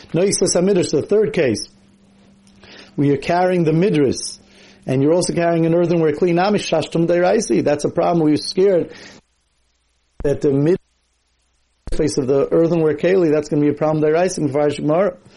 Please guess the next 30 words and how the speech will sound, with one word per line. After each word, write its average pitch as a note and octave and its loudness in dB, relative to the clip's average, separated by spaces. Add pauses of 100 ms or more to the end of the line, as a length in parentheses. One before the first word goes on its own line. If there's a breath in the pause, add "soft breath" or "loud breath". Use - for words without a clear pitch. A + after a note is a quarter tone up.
(260 loud breath)
Ma'isa D#3 0
Hoya D#3+ 2
Shenafarutzu D#3 0
Asan, D#3 0
the E3 2
Laver D#3 0
Chavis, D#3+ -2 (760 loud breath)
uh, C#3+ 0 (500)
Big C#3+ 0
Leich, D#3 0
uh, C#3 0
yeah, F3+ 0
Laver C#3 0
Chavis. - -2 (220 loud breath)
It D3+ 0
happened. G3 0
The B2+ 0
Gemara D3 0
is - -4
gonna D#3+ 0
speak G3 -2
about F#3 2
that. C#3 0
That, - -2
that D#3+ 0
story E3 2
actually E3 0
happened. F3+ -4 (1600 loud breath)
Midrash F3+ 0
HaKodesh, D3+ 0